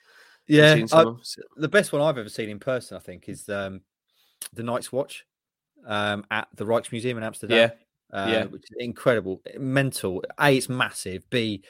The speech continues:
Speaker 2: it's one of those pictures you can sit in front of for about an hour and see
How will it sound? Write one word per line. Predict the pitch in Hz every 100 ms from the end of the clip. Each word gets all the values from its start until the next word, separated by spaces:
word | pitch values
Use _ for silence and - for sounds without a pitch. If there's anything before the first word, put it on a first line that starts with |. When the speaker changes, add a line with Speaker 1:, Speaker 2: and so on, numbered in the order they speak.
| -
Speaker 2:
it's | - -
one | 127
of |
those | -
pictures | 123 - 98
you |
can | 104
sit | 101 -
in | 104
front | 101 113 87
of | 95
for | - 98 95 -
about | 101 98
an | 98
hour | 101 92 85
and | 87
see | - 95 87